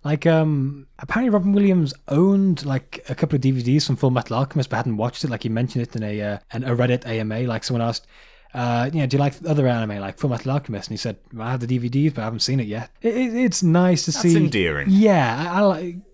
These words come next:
Speaker 1: Rest in peace, Robin Williams. We miss you.
Speaker 2: We miss you, you big clown.
Speaker 1: Yeah. Except for Patch Adams, I hated that film.
Speaker 2: Oh, d-, did you like Hook?
Speaker 1: Hook? Oh, yeah. Who doesn't like Hook?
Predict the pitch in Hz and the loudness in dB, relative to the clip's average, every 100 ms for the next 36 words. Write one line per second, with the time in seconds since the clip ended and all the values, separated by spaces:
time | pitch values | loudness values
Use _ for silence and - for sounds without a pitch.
0 | - 185 - 127 - 95 98 98 107 113 | -8 -6 -4 -4 -6 -10 -8 -6 -2 0
1 | 127 143 127 95 - 98 87 - - 190 | 0 0 -2 -4 -10 -10 -10 -14 -6 0
2 | 123 90 78 - 87 80 73 80 - 85 | 0 0 -6 -8 -6 -4 -4 -6 -6 -8
3 | 80 76 - - 107 90 92 92 - _ | -8 -10 -16 -20 -16 -14 -14 -14 -18 _
4 | _ _ - 196 190 185 180 165 131 107 | _ _ -4 -2 0 0 2 2 0 -2
5 | 101 147 147 104 101 - 104 98 - _ | -4 -4 -4 -4 -10 -10 -10 -10 -14 _
6 | - 90 85 78 73 - 381 - 302 285 | -2 0 0 -2 -8 -14 -14 -10 -4 -4
7 | 247 175 - - _ _ - 254 - 208 | -4 -6 -8 -12 _ _ 0 0 2 0
8 | 233 - 151 247 240 170 262 233 247 - | 0 2 0 2 2 4 4 6 4 2
9 | - 233 170 - - | 0 0 0 -6 -14